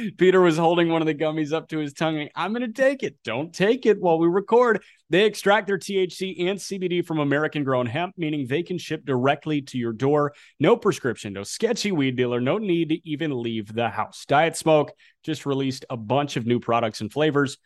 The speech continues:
so no matter what type of mood you're in, they've got you covered.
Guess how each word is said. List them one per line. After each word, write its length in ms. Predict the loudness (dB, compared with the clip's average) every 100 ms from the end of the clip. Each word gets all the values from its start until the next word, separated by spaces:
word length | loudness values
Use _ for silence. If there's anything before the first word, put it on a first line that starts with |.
| _ -8
so 160 | -4
no 100 | -2
matter 240 | -2 -2 -2
what 300 | -2 -2 -2
type 200 | -4 -4
of 80 |
mood 240 | -2 -2 -2
you're 160 | -2
in, 240 | -2 -4 -10 _ _ -8
they've 200 | -6 -4
got 220 | -4 -4
you 100 | -6
covered. 380 | -8 -10 -14